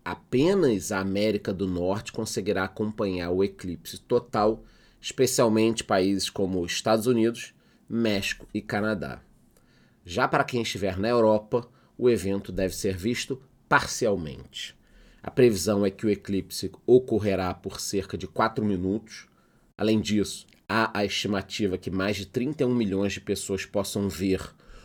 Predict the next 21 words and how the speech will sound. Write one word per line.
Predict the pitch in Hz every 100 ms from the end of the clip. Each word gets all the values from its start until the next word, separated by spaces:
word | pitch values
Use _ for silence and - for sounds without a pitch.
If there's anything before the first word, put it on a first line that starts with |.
| -
o | 98
que | -
seria | - - 107 98 -
o | 110
dobro | 107 82 123 151 180 143 127
do | 110
último | 110 113 - 107
eclipse | 95 - 101 -
solar | - - 98 92 92 92
que | 95
atravessou | - 92 90 - 95
os |
Estados | 87 - 95 85
Unidos | 90 95 87
em |
agosto | 87 82 107 101
de |
dois | 104 90
mil | 95
e |
dezessete, | 80 98 95 - 101 104 - -